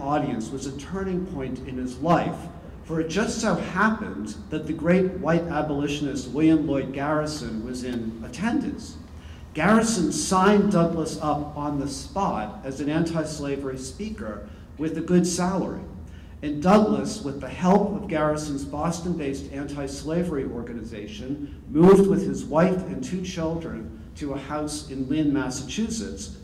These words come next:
which Garrison rented out for him. Over the next several years, Douglass emerged as an electrifying anti-slavery speaker for Garrison's Massachusetts Anti-Slavery Society,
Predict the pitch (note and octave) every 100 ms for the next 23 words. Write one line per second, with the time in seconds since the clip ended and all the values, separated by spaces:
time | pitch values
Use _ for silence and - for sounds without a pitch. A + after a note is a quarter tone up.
0 | - C3+ C#3 - C3+ D#3 D#3 - C#3 C3
1 | B2 A2 C3+ B2+ - A2 - - C#3+ F#3
2 | - G2+ - - - - - - - -
3 | - - - - - - - G3+ A3 A#3
4 | G3+ F3+ F#3 F3+ E3 D#3 C#3 D3+ C#3 -
5 | - E3 E3 F3 F3+ D3+ D#3 D#3+ D#3+ D#3
6 | D3+ - D3 D3+ F#3+ E3+ G3 E3+ D#3 D3
7 | C#3+ C#3+ D3 D#3+ E3 D3+ D3+ C#3 C3+ C3+
8 | C3 - G3 G#3+ B2 A#2+ C3+ C3+ C3+ D3
9 | D#3 D3 C#3 C3 C3 C3+ C#3 - C3 A#2+
10 | A#2+ A#2 A2+ A2 - B2 - E3 F#3+ -
11 | G2 - G2+ A2 F#2 - -